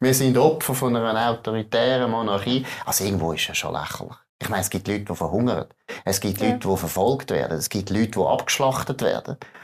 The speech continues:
Speaker 1: Und die müssen sich anhören von einer Prinzessin und vom Prinz, «Ah, wir sind so verfolgt. Ah, wir werden diskriminiert.» Irgendwo
Speaker 2: Also, die
Speaker 1: finde
Speaker 2: können
Speaker 1: ich
Speaker 2: sich
Speaker 1: schon,
Speaker 2: das gar
Speaker 1: ist
Speaker 2: nicht
Speaker 1: also schon ein
Speaker 2: anschauen,
Speaker 1: bisschen
Speaker 2: weil sie nicht
Speaker 1: unerträglich,
Speaker 2: dazu
Speaker 1: oder?
Speaker 2: haben.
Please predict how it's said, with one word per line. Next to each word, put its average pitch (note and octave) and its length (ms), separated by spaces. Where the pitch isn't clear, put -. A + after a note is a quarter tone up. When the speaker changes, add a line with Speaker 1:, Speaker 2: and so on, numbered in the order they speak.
Speaker 1:
Und G2+ 180
die A#2 100
müssen A#2+ 180
sich A2 180
anhören C#3 580
von A#2 220
einer G#2 140
Prinzessin A2 680
und A#2 140
vom F#2+ 200
Prinz, B2+ 540
«Ah, A2 340
wir G2+ 140
sind F#2+ 180
so G2 160
verfolgt. F#2+ 720
Ah, C3+ 520
wir A#2 120
werden G#2+ 260
diskriminiert.» F#2+ 600
Irgendwo F#2 360
Speaker 2:
Also, - 40
die - 120
Speaker 1:
finde G2 140
Speaker 2:
können F3 140
Speaker 1:
ich F3 100
Speaker 2:
sich - 100
Speaker 1:
schon, G3+ 100
Speaker 2:
das F3+ 140
gar E3+ 120
Speaker 1:
ist E3 60
Speaker 2:
nicht E3+ 100
Speaker 1:
also E3+ 160
schon F#3+ 160
ein F3+ 80
Speaker 2:
anschauen, - 20
Speaker 1:
bisschen - 140
Speaker 2:
weil - 80
sie - 100
nicht F3+ 60
Speaker 1:
unerträglich, - 220
Speaker 2:
dazu F#3 200
Speaker 1:
oder? F#3 120
Speaker 2:
haben. F#3 220